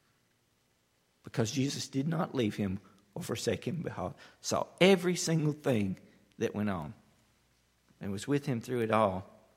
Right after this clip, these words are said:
And Stephen saw him and said, "Lord, forgive them. They don't know what they're doing." Don't hold this sin against them. Saul of Tarsus was converted,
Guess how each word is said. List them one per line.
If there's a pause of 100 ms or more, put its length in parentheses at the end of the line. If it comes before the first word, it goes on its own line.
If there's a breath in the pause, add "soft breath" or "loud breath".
(560 soft breath)
And
Stephen
saw
him
and
said,
"Lord,
forgive
them.
They
don't
know
what
they're
doing." (840)
Don't
hold
this
sin
against
them. (2500)
Saul
of
Tarsus
was
converted,